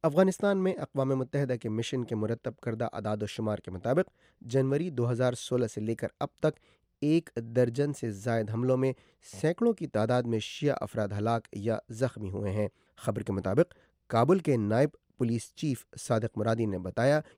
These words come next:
کہ ایک خودکش بمبار تبیان ثقافتی مرکز میں داخل ہوا، جہاں افغانستان پر سوویت یونین کے حملے کے بارے میں ایک مذاکرہ ہو رہا تھا اور پھر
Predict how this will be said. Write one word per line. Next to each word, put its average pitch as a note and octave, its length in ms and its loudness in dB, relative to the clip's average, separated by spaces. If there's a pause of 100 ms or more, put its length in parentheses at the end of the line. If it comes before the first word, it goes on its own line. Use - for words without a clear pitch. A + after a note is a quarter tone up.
کہ C#3+ 140 -2
ایک D3+ 260 0 (120)
خودکش - 580 -2
بمبار A#2+ 380 2 (340)
تبیان B2+ 500 2 (160)
ثقافتی A#2 540 -2
مرکز A2 360 -2
میں G#2 120 -4
داخل A#2+ 400 -2
ہوا، C3 200 2 (300)
جہاں F3 220 4
افغانستان D#3+ 640 2
پر B2 200 -2 (140)
سوویت C3 460 0
یونین C3 360 2
کے A2 120 -6
حملے A2+ 260 -2
کے G#2 120 -6
بارے A#2 240 2
میں A2 240 0
ایک B2 260 -6
مذاکرہ G2+ 460 -2
ہو G#2 200 -4
رہا A2 180 -2
تھا D3+ 200 0 (100)
اور A2+ 120 -6
پھر F3 220 2